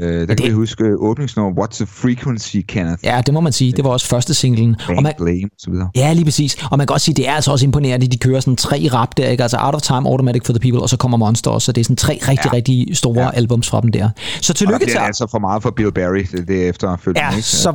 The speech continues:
Speaker 1: Ja.
Speaker 2: så var det tid til landbruget, ja.
Speaker 1: Så var
Speaker 2: Men
Speaker 1: det tid.
Speaker 2: <laughs> men tillykke, tillykke til R E M og Out of Time, som fylder tredive. Og så skal vi altså også lige nå at kigge på et andet album, der fu-, fylder tredive. Det, øh, var den fjerde marts nitten hundrede enoghalvfems,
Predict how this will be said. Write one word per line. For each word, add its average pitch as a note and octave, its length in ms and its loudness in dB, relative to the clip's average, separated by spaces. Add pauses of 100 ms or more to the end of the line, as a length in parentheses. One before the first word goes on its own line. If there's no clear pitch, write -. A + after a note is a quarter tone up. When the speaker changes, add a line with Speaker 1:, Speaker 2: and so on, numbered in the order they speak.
Speaker 1:
Ja. - 60 -4
Speaker 2:
så E3+ 100 2
var E3 100 0
det D3+ 140 0
tid C#3 160 -2
til C#3+ 120 0
landbruget, B2 360 2
ja. A#2 140 2 (420)
Speaker 1:
Så - 100 -6
var F3 60 4
Speaker 2:
Men D#3 120 2
Speaker 1:
det - 80 -2
tid. - 140 -10 (260)
Speaker 2:
<laughs> B2 640 0
men E3 100 4
tillykke, F3+ 500 0 (180)
tillykke G3 400 2
til - 120 0
R D#3 280 2
E C#3+ 40 2
M D#3+ 80 2
og C#3+ 240 2
Out C#3+ 180 2
of D#3 60 -2
Time, C3+ 280 2
som C3+ 120 0
fylder B2+ 180 0
tredive. G2+ 420 0 (340)
Og D#3 120 0
så B3+ 120 0 (160)
skal A#3 200 0
vi A3+ 60 2
altså F#3+ 180 0
også G#3 180 0
lige A3+ 100 4
nå G3+ 160 2
at F#3+ 80 -2
kigge F#3 220 0
på G#3+ 80 0
et A3+ 60 -4
andet B3 220 0
album, F3 260 0
der D#3+ 80 0
fu-, - 280 0
fylder B2+ 220 0
tredive. G2+ 420 0 (100)
Det, C#3 480 2
øh, G#2+ 80 0
var A2+ 100 0
den G#2 240 2 (180)
fjerde B2+ 640 0
marts G#3 460 0 (260)
nitten F#3+ 360 4
hundrede F3+ 260 2
enoghalvfems, D#3+ 680 0